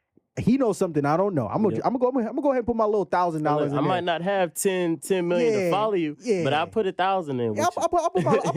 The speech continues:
Speaker 1: my
Speaker 2: you. <laughs>
Speaker 1: little five hundred. I
Speaker 2: You
Speaker 1: put
Speaker 2: know
Speaker 1: my
Speaker 2: what I
Speaker 1: little
Speaker 2: mean? I get some
Speaker 1: seven hundred fifty.
Speaker 2: crumbs.
Speaker 1: Yeah, yeah, I, I, I, I get some. But no, that's a, you know, it kinda goes back to one of my favorite sayings, favorite sayings is nothing wrong with being a copycat, just as long as you copying the right cat. What better cat to copy
Speaker 2: That's the one.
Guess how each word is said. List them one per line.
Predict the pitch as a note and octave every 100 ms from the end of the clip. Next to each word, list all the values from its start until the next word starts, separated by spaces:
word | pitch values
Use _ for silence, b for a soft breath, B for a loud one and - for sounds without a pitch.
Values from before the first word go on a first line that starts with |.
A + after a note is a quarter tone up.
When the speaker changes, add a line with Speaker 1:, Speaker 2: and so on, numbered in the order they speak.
| F#4+
Speaker 1:
my | E4+
Speaker 2:
you. |
<laughs> |
Speaker 1:
little | D4+ G#3+
five | A3+ G#3+ G3
hundred. | G#3+ C#4+ D#4
I | -
Speaker 2:
You | -
Speaker 1:
put |
Speaker 2:
know | F4+
Speaker 1:
my |
Speaker 2:
what | C#4
I |
Speaker 1:
little | C#3+
Speaker 2:
mean? | C#3
I |
get |
some | G#3
Speaker 1:
seven | F3
hundred | F#3+ F#3
fifty. | G3 G3
Speaker 2:
crumbs. | F3+ F#3+ E3 A#2+ D#3+
Speaker 1:
Yeah, | A#3 A3
yeah, | F#3
I, | C#4
I, | D#4+ D#4 D4+
I, | C#4+
I |
get | A#3 G#3+
some. | A3 F#3+
But | D3+ D#3
no, | D3 G#3+ A#3+
that's | F3 F3+
a, | G3
you | - _ E3+
know, | F3+
it |
kinda | F#3+ F3+
goes | D#3
back | D3 D3+
to | D#3
one | D3
of |
my | C3
favorite | C#3 D3+ C3+
sayings, | D3 F3+ D#3+ B2 - _
favorite | D#3+ C#3+ B2+
sayings | F3 C#3+
is | B2 A2+
nothing | D#3 G3
wrong | F3 E3+
with | C#3+
being | C#3 C3
a |
copycat, | - D3+ D#3 C3+ A#2+
just | G#2 B2
as | A#2
long | B2 B2
as | G#2+
you |
copying | B2 A#2+ A2+ G#2
the |
right | A2 G#2+
cat. | D3+ D3+ - B2+ - _
What | A#2 B2+ G3 D3+
better | F3+ E3
cat | G3+ F#3 -
to |
copy | C#3+ G3+ B3+ D#3+ C#3
Speaker 2:
That's | B2 G#2 -
the |
one. | G#2+ G#2+